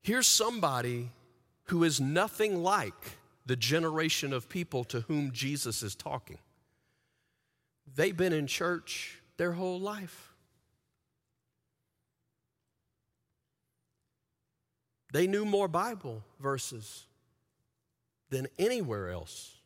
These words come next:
on the planet. She, she's a Gentile.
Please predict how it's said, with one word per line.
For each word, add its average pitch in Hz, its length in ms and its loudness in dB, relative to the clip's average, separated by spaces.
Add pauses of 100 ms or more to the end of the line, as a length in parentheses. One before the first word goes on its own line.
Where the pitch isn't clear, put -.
(420)
on 87 160 -8
the 85 60 -14
planet. 90 380 -8 (1600)
She, 220 520 0 (2250)
she's 226 340 -4
a 160 60 0
Gentile. - 680 -4